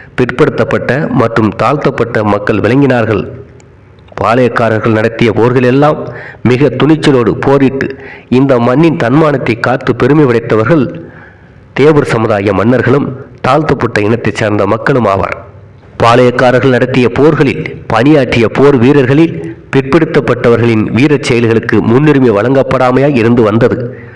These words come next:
அதனால் தாழ்த்தப்பட்ட இன மக்களின் வீர தீர செயல்கள் யாவும் ஏட்டில்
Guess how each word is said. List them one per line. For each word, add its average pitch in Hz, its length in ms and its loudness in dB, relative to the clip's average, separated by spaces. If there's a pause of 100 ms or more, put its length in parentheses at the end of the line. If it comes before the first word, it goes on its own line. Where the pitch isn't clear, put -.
(360)
அதனால் 120 440 0
தாழ்த்தப்பட்ட 135 640 -2
இன 120 100 2
மக்களின் 110 420 -2 (180)
வீர 147 200 2 (220)
தீர 123 340 2
செயல்கள் 113 460 0
யாவும் 123 340 0 (400)
ஏட்டில் 143 320 0